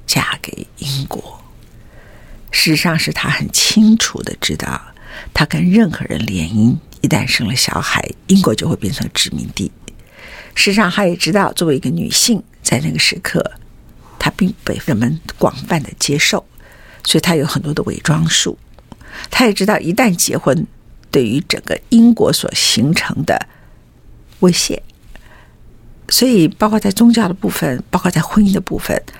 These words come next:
你必须佩服才二十五岁的他。是因为年轻受难吗？也不一定。你知道吗？像慈禧太后也差不多是在她这个年龄，她就知道说这些顾命大臣有一天会杀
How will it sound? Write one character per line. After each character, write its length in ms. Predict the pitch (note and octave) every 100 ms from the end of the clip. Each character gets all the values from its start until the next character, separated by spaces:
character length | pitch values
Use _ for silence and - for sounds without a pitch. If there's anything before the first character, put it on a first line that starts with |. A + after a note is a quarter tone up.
| - - - -
你 140 | -
必 60 | E3
须 100 | D3+
佩 200 | C#3 E3
服 220 | D3 - -
才 260 | - - -
二 200 | - G#3+
十 280 | E3 - -
五 140 | B2+ -
岁 180 | - E2+
的 100 | -
他。 200 | - - - - _ - - _ - - - - - - - - - - -
是 160 | - C#4+
因 80 | C4
为 100 | G#3+
年 240 | F3 F3+
轻 240 | - A3+
受 260 | G#3+ - G3
难 200 | E3+ D3+
吗？ 160 | C3 B2
也 80 | -
不 140 | C#3
一 60 | B2+
定。 200 | C#3 A#2 - - - - - -
你 100 | F3
知 80 |
道 80 | D3
吗？ 100 | D3
像 240 | D#3 D3 D3+
慈 240 | - A#2+
禧 160 | - -
太 160 | -
后 200 | - -
也 120 | - G#2+
差 140 | -
不 40 | -
多 80 |
是 120 | - -
在 120 | -
她 120 | - -
这 100 | -
个 60 | -
年 140 | - -
龄， 120 | - - - - - - - -
她 80 | -
就 100 | D#3+
知 160 | - F#3
道 140 | A2+
说 320 | - F2+ F#2 -
这 120 | D3
些 100 | E3
顾 140 | -
命 100 | F3+
大 180 | D3 -
臣 200 | - -
有 60 | G2
一 20 |
天 180 | C#3 C#3+
会 100 | -
杀 260 | - -